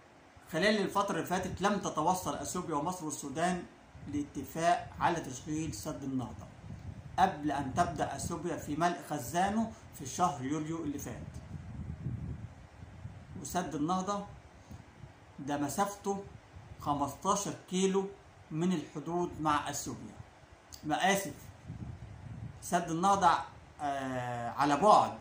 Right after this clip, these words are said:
خمستاشر كيلو من الحدود مع السودان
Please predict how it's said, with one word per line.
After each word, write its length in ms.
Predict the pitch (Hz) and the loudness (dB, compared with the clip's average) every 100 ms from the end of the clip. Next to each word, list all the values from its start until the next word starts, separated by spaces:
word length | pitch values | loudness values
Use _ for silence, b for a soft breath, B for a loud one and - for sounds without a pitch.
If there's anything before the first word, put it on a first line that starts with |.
| - | -12
خمستاشر 680 | - 147 147 - 208 220 185 | -4 0 0 2 4 4 4
كيلو 540 | - - 190 196 196 B B - - | -2 0 0 2 2 B B -18 -6
من 200 | 165 202 | 0 2
الحدود 680 | 196 160 160 151 180 190 - | 0 -2 -4 0 2 2 0
مع 240 | 151 160 151 | 4 6 6
السودان 540 | - - 135 135 107 | 2 -4 -4 -4 -4